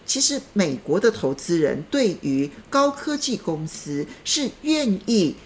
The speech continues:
勇于投资，给予比较高的估值。那，嗯，可能在其他的地区就不太可能享有这么高的估值，尤其是香港。为什么？因为香港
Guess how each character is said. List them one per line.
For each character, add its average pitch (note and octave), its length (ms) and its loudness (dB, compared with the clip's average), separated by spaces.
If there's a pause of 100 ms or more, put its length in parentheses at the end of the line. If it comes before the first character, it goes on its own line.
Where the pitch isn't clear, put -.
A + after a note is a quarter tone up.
(140)
勇 D3+ 360 4
于 C#3 160 0
投 D#3 240 0
资， D#3 160 -4
给 F#3 140 4
予 F3 80 4
比 - 80 -8
较 - 180 0
高 F3 240 2
的 - 80 -2
估 E3+ 320 0
值。 - 380 -4 (320)
那， F#3+ 280 2 (140)
嗯， C#3+ 300 -4
可 E3+ 140 -2
能 F3+ 240 0
在 G#3 440 0
其 D3+ 460 -2
他 A3 320 -2
的 E3 320 4 (260)
地 B3 220 2
区 - 360 -4
就 B3 140 2
不 F#3+ 160 2
太 G#3 240 0
可 - 220 -6
能 B2 200 -4 (140)
享 F3+ 440 2
有 G#3+ 220 2
这 A3+ 140 0
么 C#3+ 120 -2
高 C3+ 180 -2
的 - 80 -6
估 C3 320 -4
值， - 220 -4 (180)
尤 A#3 160 8
其 - 140 0
是 F#3 120 0
香 C#3+ 280 -4
港。 - 120 -10 (600)
为 F4 100 0
什 A#3+ 100 4
么？ F#3 100 4
因 C4+ 80 0
为 C#4 100 2 (140)
香 D4+ 380 0
港 G3 240 -6